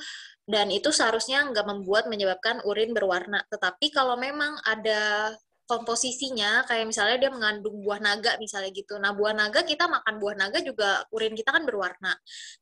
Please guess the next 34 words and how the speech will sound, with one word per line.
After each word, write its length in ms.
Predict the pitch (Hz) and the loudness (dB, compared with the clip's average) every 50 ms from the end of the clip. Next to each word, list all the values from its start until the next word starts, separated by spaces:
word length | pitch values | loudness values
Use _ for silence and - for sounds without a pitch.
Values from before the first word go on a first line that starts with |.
| _ 240 | _ 2
Terus 320 | 247 302 339 - - - | 4 4 4 4 0 -2
di 80 | 220 233 | -2 2
dalam 320 | 220 214 214 220 220 208 | 4 4 4 4 4 0
B 80 | 208 202 | -2 0
kompleks 400 | - 214 208 214 220 - - - | 0 0 0 0 -2 -2 -2 -4
itu 320 | - - 330 349 349 262 | -2 2 4 4 6 6
banyak 240 | 247 220 214 214 208 | 4 2 0 -4 -8
sekali 320 | - - 214 220 254 285 | -6 -2 -2 0 0 2
warna-warni, 880 | 269 240 233 226 220 214 208 202 202 202 202 214 214 208 208 208 - - | 2 2 2 0 -2 0 0 0 0 -2 -4 -6 -6 -4 -4 -6 -6 -6
eh, 480 | _ 208 202 196 196 196 196 196 196 403 196 | _ -4 -2 0 0 0 2 0 0 0 2
polifenolnya. 720 | 208 202 208 - 196 196 196 196 202 214 220 214 208 208 | 0 0 2 0 -2 -2 -2 -4 -4 -2 0 2 2 2
Nah, 220 | 196 190 190 185 190 196 - _ | 2 0 -2 -2 -2 -6 -6 _
kita 160 | - 226 - 294 | -6 0 0 2
nggak 320 | 320 294 233 - 190 185 | 2 2 2 2 2 2
tahu 320 | 208 262 320 320 - - | 2 2 2 0 0 0
yang 160 | 240 226 214 220 | -2 -2 -2 0
mana 240 | 214 214 208 220 | -4 -4 -4 -4
satu 320 | 220 - 196 196 - 285 294 | -6 -6 -6 -6 -2 0 2
yang 320 | 294 277 285 302 311 302 | 4 4 4 2 0 -4
memang 400 | 277 226 214 214 240 285 294 262 | -4 -4 -2 -2 -2 -2 -4 -6
bisa 160 | 220 - 262 269 262 | -4 -2 -2 -2 -2
menyebabkan 480 | 240 214 196 214 - - - 240 294 302 - - - - - - - 220 | -2 -2 -2 -2 -2 0 0 0 0 0 -4 -10 -14 -14 -14 0 2 4
urin 240 | 220 214 214 214 | 4 4 2 0
kita 160 | 208 - 240 262 | 2 2 4 4
jadi 240 | 233 202 190 196 | 4 4 2 2
berwarna. 480 | 180 190 190 175 170 - 196 202 190 - | 0 2 2 2 2 0 -2 -4 -4 -4
Bisa 240 | 202 202 196 202 196 | -2 -4 -4 -4 -2
jadi, 360 | 190 185 180 175 190 254 311 311 320 - _ - - _ _ _ _ | 0 0 -2 0 2 2 2 2 0 -4 _ -20 -20 _ _ _ _
eh, 440 | - 226 220 214 214 214 214 214 214 208 | 0 2 2 2 4 4 4 2 2 0
perpaduan 640 | - 226 233 - 208 202 202 214 247 277 320 320 254 | -2 -2 0 0 -2 -2 0 0 0 0 0 0 -2
di 80 | 226 | -2
antara 880 | 170 202 214 220 214 208 202 202 208 208 202 202 202 202 202 196 196 196 196 - | -2 -2 -6 -6 -4 -2 -2 -2 0 0 0 2 2 2 2 0 0 -2 -4 -4
polifenol 720 | 208 208 208 214 - 208 202 208 208 208 208 208 208 202 | -4 -4 -4 -4 -2 -4 -4 -4 -2 -2 0 0 2 2
yang 160 | 202 196 202 | 0 -2 -2